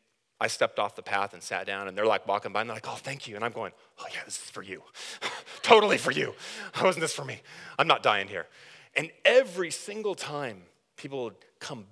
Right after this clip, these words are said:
back, we'd say, "So how much further?" And they're all a bunch of liars. <laughs> They're all going, "Oh, it's almost there. Just a few more corners. You're almost there."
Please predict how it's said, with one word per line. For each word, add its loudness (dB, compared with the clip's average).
back, 0
we'd -12
say, -6
"So -10
how -8
much -8
further?" -6
And 12
they're 12
all 12
a 8
bunch 10
of 8
liars. 10
<laughs> -20
They're 10
all 12
going, 6
"Oh, 10
it's 8
almost 6
there. 2
Just -2
a 0
few 2
more 6
corners. -4
You're 10
almost 8
there." 6